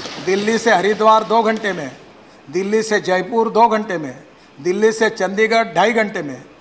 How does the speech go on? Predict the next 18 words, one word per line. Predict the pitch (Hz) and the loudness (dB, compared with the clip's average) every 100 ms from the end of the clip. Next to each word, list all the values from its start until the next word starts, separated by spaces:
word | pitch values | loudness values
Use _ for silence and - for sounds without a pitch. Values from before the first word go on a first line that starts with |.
| - - - | -20 -20 -14
दिल्ली | 135 185 208 220 | -6 -2 0 0
से | 233 | 2
अमृतसर | 208 185 202 214 220 220 | 0 2 -4 -2 -2 -2
चार | 214 214 226 | 2 4 4
घंटे | 202 170 | -2 -4
में, | 147 131 - - - 135 | -8 -10 -14 -20 -20 -6
दिल्ली | 165 202 226 | -4 0 0
से | 226 214 | 0 -2
कटरा | 214 185 208 214 | 0 -2 2 2
छः | 214 220 | 2 0
घंटे | 226 208 175 156 | 2 0 -2 -8
में, | 131 127 - - - - | -10 -14 -20 -20 -20 -12
दिल्ली | 147 196 208 233 | -6 -4 -2 -4
से | 233 233 226 | -2 -2 -2
श्रीनगर | - 196 208 214 226 - | -2 -2 0 2 0 4
आठ | 196 226 | 4 4
घंटे | 208 170 160 | 0 -4 -8
में, | 127 | -10